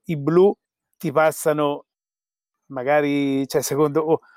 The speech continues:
o a fine Verrazzano o a metà Verrazzano, secondo la velocità che vai, e, e passa il gruppetto di chi andrà a vincere presumibilmente la gara,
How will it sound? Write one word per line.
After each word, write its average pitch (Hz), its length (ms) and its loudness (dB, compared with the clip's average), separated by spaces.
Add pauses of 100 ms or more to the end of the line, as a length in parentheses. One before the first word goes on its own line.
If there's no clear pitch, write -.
(120)
o 165 160 2
a 156 260 6
fine 156 300 -4
Verrazzano 170 760 2
o 165 240 0
a 143 60 0
metà 147 240 -4
Verrazzano, 147 580 -2
secondo 139 480 -4
la 139 100 -2
velocità 139 360 -6
che 151 100 -6
vai, 147 340 0 (460)
e, 135 360 -4
e 120 120 -12
passa 147 260 -2
il 139 80 -2
gruppetto 131 1000 -2 (580)
di 143 160 -10
chi 135 100 0
andrà 127 200 0
a - 20 -6
vincere 123 480 0
presumibilmente 123 720 -2
la 127 100 2
gara, 113 320 2